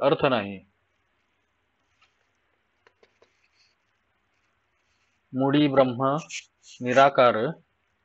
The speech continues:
तेथे स्फूर्तिरूप अहंकार. तो पंचभूतांचा विचार ज्ञानदशकी बोलिला. मूळ म्हणजे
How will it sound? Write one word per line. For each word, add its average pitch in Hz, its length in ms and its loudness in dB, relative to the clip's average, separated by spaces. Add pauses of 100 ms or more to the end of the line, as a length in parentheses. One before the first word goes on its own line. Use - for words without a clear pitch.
तेथे 151 320 0
स्फूर्तिरूप 170 760 2
अहंकार. 123 680 2 (760)
तो 151 140 2
पंचभूतांचा 156 960 4
विचार 127 460 2 (440)
ज्ञानदशकी 123 840 0
बोलिला. 120 500 0 (840)
मूळ 156 260 2
म्हणजे 135 400 2